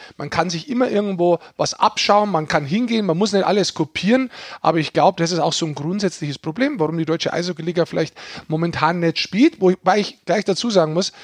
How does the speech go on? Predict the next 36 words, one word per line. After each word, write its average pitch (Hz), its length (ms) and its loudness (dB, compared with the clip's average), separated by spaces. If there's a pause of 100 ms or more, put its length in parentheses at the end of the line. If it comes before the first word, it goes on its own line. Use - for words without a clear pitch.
(160)
wirtschaftlich 202 640 0
kann 180 140 0
ich - 200 -4 (580)
fast - 300 -2
alles 214 260 2
verstehen. 113 440 -6 (300)
Den, 139 180 -4
den, 147 180 -4
den 147 200 -4
Status 165 420 0
quo, 220 280 2 (240)
das - 200 -4
Jetzt, 185 440 0
das 170 140 0
kann 180 200 2
ich 175 100 0
verstehen. 165 540 0 (320)
Ich 180 100 -2
frage 170 320 2
mich 147 140 -2
nur, 185 240 2 (240)
warum 147 240 4
man 170 100 2
nicht 156 140 0
was 135 160 -2
draus - 240 -6
macht, 160 280 0
warum 123 200 -4
man 165 100 0
da 156 220 4
jetzt 190 240 0
nicht - 340 -4
quasi, 143 400 -2
wo 143 80 -6
man 151 140 -4
so 190 840 -10